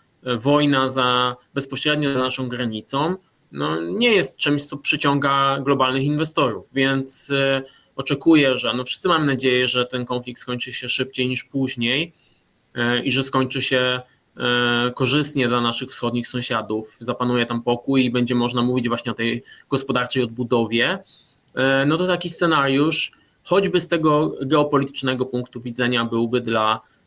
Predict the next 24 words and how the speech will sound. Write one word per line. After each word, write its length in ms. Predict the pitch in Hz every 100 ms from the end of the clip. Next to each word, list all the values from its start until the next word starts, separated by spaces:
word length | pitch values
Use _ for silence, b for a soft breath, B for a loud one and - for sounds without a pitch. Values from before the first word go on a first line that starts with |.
| -
złotego 600 | 120 127 120 120 117 117
bardzo 340 | 110 123 120
pozytywny, 460 | 120 117 117 131 151
bo 100 | 139
część 240 | 156 151
kapitału, 560 | - - 131 139 139 139
która 440 | - 139 127 123 - B B B
dzisiaj 520 | 127 139 143 127 123 120
woli 500 | 120 147 147 143 - _ -
po 60 | 139
prostu 480 | 147 - 143 135
omijać 480 | 147 170 180 151 131
nasz 180 | 127 120
region, 340 | 120 107 117
omijać 340 | 135 147 135 131
nasz 200 | 117 -
kraj, 440 | 117 117 127 147 B B B -
e, 180 | 123
no, 100 | 127
nie 140 | 131 143
miałaby 500 | 143 135 139 127 120
już 140 | 113
tej 120 | -
bariery. 540 | 113 117 110 101 87